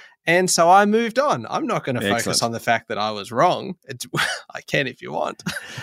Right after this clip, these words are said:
Speaker 2: Oh, no, it's a good question. You were never wrong, Michael. It's an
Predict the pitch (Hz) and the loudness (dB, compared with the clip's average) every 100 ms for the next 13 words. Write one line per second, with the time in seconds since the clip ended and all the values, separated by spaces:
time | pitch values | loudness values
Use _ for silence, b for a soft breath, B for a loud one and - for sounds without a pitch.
0 | B - 175 110 123 127 147 170 123 - | B -6 -2 2 4 4 4 4 4 4
1 | - - 185 208 131 107 107 170 113 90 | 2 2 2 2 2 2 4 2 0 0
2 | 143 156 85 147 196 151 92 | 0 0 -2 -4 -4 -4 -6